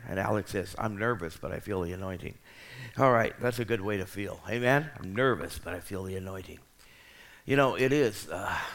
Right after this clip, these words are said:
familiar. You know, you get used to the same people around you, and, but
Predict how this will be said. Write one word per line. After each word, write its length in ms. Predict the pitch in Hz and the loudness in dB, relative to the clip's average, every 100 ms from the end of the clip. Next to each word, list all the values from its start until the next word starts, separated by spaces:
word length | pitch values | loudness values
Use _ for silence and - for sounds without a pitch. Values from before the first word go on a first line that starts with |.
| - | -10
familiar. 800 | - 110 117 123 104 80 - - - - - | -8 -2 2 4 2 0 -4 -10 -16 -20 -16
You 140 | 110 101 | -10 -6
know, 100 | 98 | -4
you 160 | 95 | -2
get 200 | 98 - | 0 0
used 400 | 92 107 110 - | 2 0 0 -2
to 200 | 107 101 | 0 0
the 160 | 85 82 | 0 0
same 300 | - 92 90 | -2 -4 -4
people 320 | 95 - 90 | -8 -4 -2
around 420 | 85 104 101 92 | -2 -2 -4 -6
you, 320 | 92 95 90 85 - - - - - - - | -6 -4 -6 -10 -16 -16 -16 -16 -18 -20 -8
and, 100 | - | 4
but 300 | 117 113 - | 6 6 4